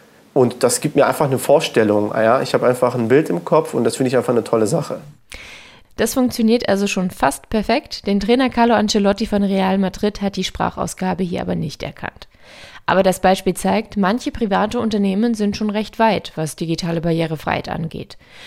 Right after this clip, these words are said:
Speaker 2: Behörden sind mitunter spät dran, obwohl eine E-U-Richtlinie vorgibt, Webseiten von deutschen Behörden müssen barrierefrei sein. Sebastian Schmidt von der Agentur für Arbeit in Frankfurt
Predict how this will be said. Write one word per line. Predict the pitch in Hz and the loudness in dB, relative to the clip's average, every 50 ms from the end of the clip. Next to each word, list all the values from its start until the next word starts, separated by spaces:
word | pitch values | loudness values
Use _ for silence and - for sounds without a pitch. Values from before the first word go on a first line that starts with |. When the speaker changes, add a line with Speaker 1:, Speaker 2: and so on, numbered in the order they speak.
| - - - - - | -20 -20 -18 -8 -4
Speaker 2:
Behörden | - 170 170 208 247 285 302 339 320 | -4 -2 0 2 0 0 0 -2 -4
sind | 294 302 294 277 | -2 -2 -2 -2
mitunter | 277 277 - - - 233 233 247 240 | -2 -4 -4 -2 -4 -2 -2 -4 -6
spät | - - - - 208 196 202 - - | -6 -6 -2 0 0 0 0 -4 -8
dran, | - - - - 170 180 | -8 -8 -8 -8 -8 -8
obwohl | 185 170 170 180 196 214 220 | -8 -6 -2 0 2 4 4
eine | 208 208 202 214 | 4 2 2 2
E-U-Richtlinie | 208 202 - - 226 233 254 247 - - 240 233 226 220 | 0 0 0 0 0 0 0 -2 -2 -2 0 0 0 0
vorgibt, | - 220 208 208 208 240 233 - - 196 | 2 0 0 2 0 -2 -2 -2 0 0
Webseiten | 196 196 196 - - 220 214 214 - 233 226 | 0 0 -2 -4 -4 -4 -2 -2 -2 -4 -2
von | - 226 208 | 0 -2 0
deutschen | 202 196 190 190 - - 208 190 | 0 0 -2 -2 -2 -2 -2 0
Behörden | 196 190 185 180 185 180 185 | 0 0 -2 -2 0 -2 -2
müssen | 185 185 - - 202 190 | -2 -4 -4 -2 -2 0
barrierefrei | 196 196 202 226 233 226 202 - - - - - - | 0 2 2 2 2 0 -2 -6 -6 -8 -8 -8 -6
sein. | - - - - - - _ _ - - - - - - - - | -8 -8 -10 -10 -12 -14 _ _ -20 -20 -20 -20 -20 -20 -16 -8
Sebastian | - 180 160 180 190 - - 202 190 185 | -6 -2 0 0 0 0 0 -2 -2 0
Schmidt | - 208 220 - | 0 0 0 0
von | - 220 202 | -2 -2 0
der | 190 - | 0 0
Agentur | - 190 196 190 196 208 190 | 0 0 -2 -2 -2 -2 -4
für | - - - | -4 -4 -4
Arbeit | - 180 185 185 220 226 | -2 -2 -2 0 -2 -2
in | - 202 196 | -2 -4 -6
Frankfurt | - - - 196 190 185 - 226 233 226 - | -6 -6 -6 -6 -6 -4 -4 -6 -6 -6 -8